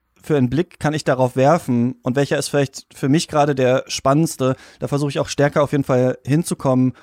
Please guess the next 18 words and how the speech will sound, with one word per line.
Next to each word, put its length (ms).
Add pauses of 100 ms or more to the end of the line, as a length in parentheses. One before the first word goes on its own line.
(120)
und 120
nicht 240
nur 380 (280)
das 220
so 400 (240)
abzuarbeiten. 680
Und 60
ich 60
glaube, 160
aber 60
für 100
manche 300
Sachen 380
muss 180
man 100
tatsächlich 320
mal 160
den 240